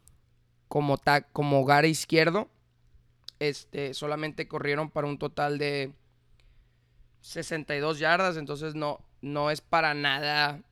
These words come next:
este, extraordinario, sino es, es men-, es peor que mediocre, ¿no? No llegaron ni a las cien yardas. Sin embargo, pues, Cooper Rush pudo,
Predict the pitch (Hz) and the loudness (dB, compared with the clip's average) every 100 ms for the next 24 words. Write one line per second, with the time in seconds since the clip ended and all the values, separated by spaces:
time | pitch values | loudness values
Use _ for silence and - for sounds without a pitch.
0 | _ - 143 - - 151 147 156 - _ | _ -12 -12 -12 -12 -10 -10 -12 -18 _
1 | 147 - 160 160 147 185 208 196 - 151 | -12 -2 2 2 4 6 6 2 -2 0
2 | 151 147 143 147 147 135 - - 143 147 | 2 2 2 0 -4 -4 -10 -12 -8 -4
3 | 147 147 147 - - _ 160 165 175 185 | -4 -4 -10 -14 -20 _ -4 -4 -6 -8
4 | _ _ _ _ _ - 151 151 147 156 | _ _ _ _ _ -14 -8 -6 -2 -4
5 | 147 135 131 135 139 139 - _ 143 139 | -4 -8 -8 -8 -10 -14 -20 _ -10 -6
6 | 143 151 156 143 131 - 143 143 139 135 | -6 -6 -4 -4 -4 -4 -4 -2 -4 -4
7 | 135 - - - _ - - - 214 220 | -8 -16 -20 -20 _ -20 -18 -8 -4 -2
8 | 214 214 233 233 190 - 185 196 190 196 | 4 4 4 -2 -6 -6 -6 -2 0 0
9 | 190 - 180 185 190 185 170 - | -2 -2 2 4 4 4 2 0